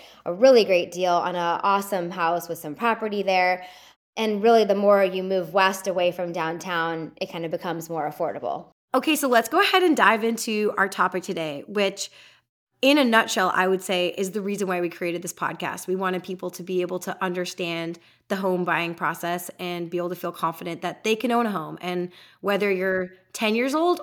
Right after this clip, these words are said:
Speaker 2: or almost a hundred years old, it's not too late for you and it's not too early to start learning. And home ownership is for everybody. So Lindsay, I would love to break down the process today with you.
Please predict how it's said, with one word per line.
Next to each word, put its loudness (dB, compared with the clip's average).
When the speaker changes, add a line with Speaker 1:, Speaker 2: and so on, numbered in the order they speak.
Speaker 2:
or 6
almost 0
a 0
hundred 0
years -2
old, 0
it's -8
not 2
too -8
late 0
for -4
you 2
and -2
it's -4
not -2
too -4
early 0
to -8
start -8
learning. -6
And -2
home 0
ownership 0
is -6
for -6
everybody. -4
So 0
Lindsay, 6
I 2
would 4
love 2
to -2
break -2
down 0
the -2
process -2
today -6
with -4
you. -4